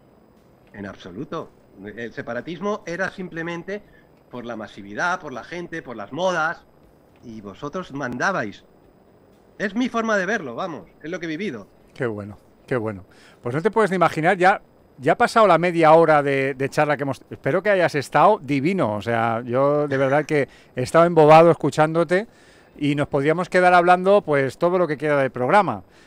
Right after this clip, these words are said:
Speaker 2: La verdad
Speaker 1: Ya,
Speaker 2: es que
Speaker 1: hombre.
Speaker 2: es, es un honor poder tenerte aquí, Chito,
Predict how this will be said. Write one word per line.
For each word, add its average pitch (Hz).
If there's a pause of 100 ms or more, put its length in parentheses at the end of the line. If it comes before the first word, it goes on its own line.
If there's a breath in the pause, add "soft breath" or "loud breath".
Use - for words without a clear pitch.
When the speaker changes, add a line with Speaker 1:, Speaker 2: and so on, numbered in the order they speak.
(120)
Speaker 2:
La 135
verdad 139
Speaker 1:
Ya, 180
Speaker 2:
es -
que -
Speaker 1:
hombre. 139
Speaker 2:
es, -
es 139
un 143
honor 135
poder 131
tenerte 135
aquí, 135
Chito, 147